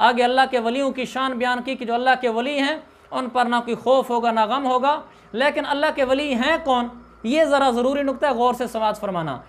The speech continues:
"अल्लज़ीना आमनू व कानू यत्तकून", अल्लाह का वली वो होता है जिसमें तकवा होता है। तकवे का मतलब ये है कि वो अल्लाह रसूल की बताई हुई शरीयत के मुताबिक अमल करते हुए गुनाहों से बचता है।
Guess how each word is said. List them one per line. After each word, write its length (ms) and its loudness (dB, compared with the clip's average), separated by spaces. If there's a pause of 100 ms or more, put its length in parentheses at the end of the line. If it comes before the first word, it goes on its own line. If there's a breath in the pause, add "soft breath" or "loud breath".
(180 loud breath)
"अल्लज़ीना 560 -2
आमनू 540 2
व 160 6
कानू 300 2
यत्तकून", 540 -4 (1200 soft breath)
अल्लाह 280 4
का 140 4
वली 260 0
वो 200 6
होता 240 4
है 60 2
जिसमें 320 -8
तकवा 320 0
होता 280 0
है। 80 -4
तकवे 300 -2
का 100 -6
मतलब 340 -4
ये 160 -2
है 160 2 (400 loud breath)
कि 60 0
वो 120 2
अल्लाह 360 2
रसूल 380 0
की 180 -6
बताई 360 -2
हुई 140 -4
शरीयत 440 -2
के 80 -4
मुताबिक 460 0
अमल 260 -2
करते 320 -2
हुए 260 4
गुनाहों 400 2
से 140 -2
बचता 340 -2
है। 240 -2